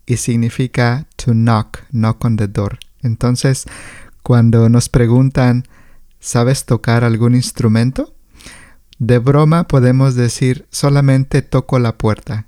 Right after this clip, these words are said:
I can only knock on the door. Solo puedo tocar la puerta, es todo."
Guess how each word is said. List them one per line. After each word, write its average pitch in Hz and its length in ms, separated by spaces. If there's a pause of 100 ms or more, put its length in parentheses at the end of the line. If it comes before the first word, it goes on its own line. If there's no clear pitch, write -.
I 127 120
can 120 200
only 117 240
knock 110 260
on 113 100
the 101 100
door. 104 260
Solo 127 320
puedo 120 280
tocar 117 320
la 107 180
puerta, 107 380
es - 160
todo." 107 280